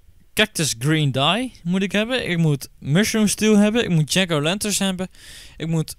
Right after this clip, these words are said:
brood hebben. Tien. Nou, dat moet wel ook wel lukken, denk ik.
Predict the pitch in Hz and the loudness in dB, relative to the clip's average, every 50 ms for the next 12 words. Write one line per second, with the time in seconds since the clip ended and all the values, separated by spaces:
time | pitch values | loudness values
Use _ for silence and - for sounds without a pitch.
0 | - - 135 135 120 160 175 220 226 196 202 214 226 254 262 - - - - 202 | -18 -16 -8 -4 -2 0 0 0 0 0 0 0 0 -2 -6 -6 -8 -6 -6 -4
1 | 220 262 - - - - - - - - - - - - - - 113 123 127 135 | -4 -6 -8 -14 -20 -20 -20 -20 -20 -20 -20 -20 -16 -14 -10 -10 -8 -6 -6 -6
2 | 131 - 131 120 123 - - 123 123 123 120 - 120 123 127 135 - - - | -6 -6 -6 -6 -6 -8 -8 -8 -8 -8 -8 -8 -8 -8 -8 -8 -8 -12 -12